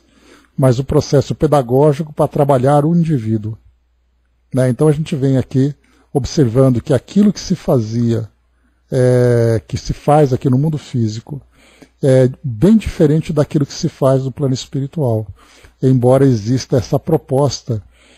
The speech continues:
sempre de trazer para nós aqui encarnados aquilo que é trabalhado de uma forma tão nobre,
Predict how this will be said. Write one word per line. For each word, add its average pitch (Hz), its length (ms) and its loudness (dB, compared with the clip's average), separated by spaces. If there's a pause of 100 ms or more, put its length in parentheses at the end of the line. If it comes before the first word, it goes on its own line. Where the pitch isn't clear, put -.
(200)
sempre 165 420 0
de 139 160 -6
trazer 139 640 0 (580)
para 156 180 2
nós 165 380 2
aqui 139 220 -2
encarnados 139 880 0 (320)
aquilo 165 480 0
que 151 220 0
é 175 100 2
trabalhado 139 640 0
de 127 80 -4
uma 127 160 2
forma 120 320 0
tão 180 220 -4
nobre, 120 480 -2